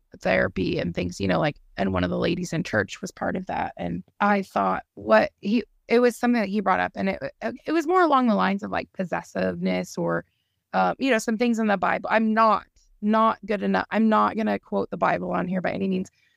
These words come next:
but there were some things that I have read in the Bible or that he had taught me, you know what I mean, to, to call out and, like, understand that there was some,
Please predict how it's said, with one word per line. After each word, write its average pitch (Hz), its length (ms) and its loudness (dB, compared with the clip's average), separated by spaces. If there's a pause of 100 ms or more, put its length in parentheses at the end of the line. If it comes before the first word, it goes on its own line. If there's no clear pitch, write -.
(240)
but 208 300 4
there 262 160 6
were 285 100 4
some 294 200 4
things 220 280 4
that 214 220 0
I 196 160 0
have 196 280 -4
read 196 160 -2
in 214 80 0
the 214 80 0
Bible 196 280 -4
or 180 280 -4
that - 240 -6
he 214 260 0
had 196 160 0
taught - 300 -2
me, 185 220 -4
you - 80 -2
know 240 80 4
what 185 80 2
I 180 40 -2
mean, 190 260 0
to, 202 360 0 (340)
to - 120 -10
call - 240 0
out - 160 0
and, 190 140 -2
like, 190 160 -2
understand 196 400 -4
that 185 100 -6
there 196 140 0
was 277 100 0
some, 359 180 -2